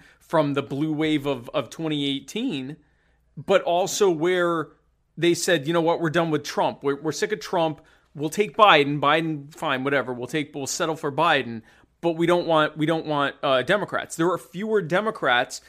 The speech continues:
uh, that got, uh, uh, that got elected back to their houses,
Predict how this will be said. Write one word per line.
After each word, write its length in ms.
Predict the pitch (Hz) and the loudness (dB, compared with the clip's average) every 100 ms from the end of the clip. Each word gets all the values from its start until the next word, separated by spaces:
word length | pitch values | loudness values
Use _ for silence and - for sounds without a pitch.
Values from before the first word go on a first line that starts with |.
| - - | -20 -2
uh, 240 | 151 143 143 | 2 4 4
that 320 | 147 151 147 | 2 2 2
got, 420 | 151 156 151 151 | 4 6 4 2
uh, 60 | 151 | 0
uh, 460 | 135 131 - 139 | 4 2 2 -2
that 180 | - 165 | 0 0
got 240 | 160 151 | 4 4
elected 640 | 147 143 156 - 151 135 143 | 2 0 -2 -2 -4 -6 0
back 300 | 143 143 - | 2 2 0
to 160 | 160 | -6
their 140 | 143 143 | -2 2
houses, 460 | 147 147 135 131 | 2 0 -4 -12